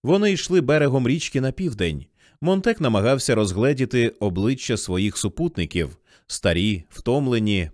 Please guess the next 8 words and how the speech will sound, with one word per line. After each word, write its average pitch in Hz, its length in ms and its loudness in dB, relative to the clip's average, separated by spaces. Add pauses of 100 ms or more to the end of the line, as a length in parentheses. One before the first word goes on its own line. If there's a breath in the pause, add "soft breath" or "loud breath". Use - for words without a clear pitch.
покреслені 135 640 -2
зморшками, 95 680 -4 (360 soft breath)
які 104 280 0
він 92 180 -2
бачив 127 380 0
при 101 200 -2
світлі 92 440 -4
багаття. 82 640 -4